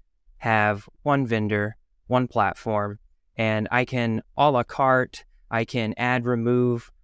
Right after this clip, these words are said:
my contract is much easier to manage, and the access to the technology is a more unified experience,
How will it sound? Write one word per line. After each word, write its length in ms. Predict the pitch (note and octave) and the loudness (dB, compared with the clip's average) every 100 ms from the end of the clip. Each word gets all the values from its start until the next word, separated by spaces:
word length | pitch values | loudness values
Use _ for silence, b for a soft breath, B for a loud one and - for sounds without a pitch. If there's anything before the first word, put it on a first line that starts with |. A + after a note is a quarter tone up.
| - | -6
my 120 | G#2+ | -6
contract 680 | - B2+ B2 - B2 A#2 - | -2 0 0 0 0 0 -2
is 140 | A2+ | -4
much 280 | C#3 C#3 - | 0 -2 0
easier 360 | C3 A#2+ A#2+ A#2 | -2 -2 0 0
to 100 | A2 | 0
manage, 640 | A2 A2 A2 A2 - - _ _ _ - | 0 0 -2 -4 -8 -14 _ _ _ -6
and 440 | A2+ A2 A2 A2 - | -2 0 0 -4 -6
the 260 | B2+ A#2+ A#2 - _ _ _ | -4 -2 -2 -6 _ _ _
access 520 | C3 C#3+ - C#3 - | -2 0 -2 -4 -4
to 80 | - | -6
the 120 | A#2+ | -6
technology 920 | A2 A#2+ - C3 C#3 C#3 A#2 A2+ A2 A2+ _ _ - | -4 -6 -4 -2 0 0 0 -2 -4 -6 _ _ -6
is 340 | A2+ A2+ A2 | -2 0 -2
a 100 | A#2 | -2
more 180 | A#2 A#2+ | 0 0
unified 580 | A2+ A#2+ A2+ - G#2+ G2+ | 2 0 -2 -2 -4 -4
experience, 880 | G#2 - - A2 G#2 - - - | -8 -10 -6 -4 -4 -8 -12 -14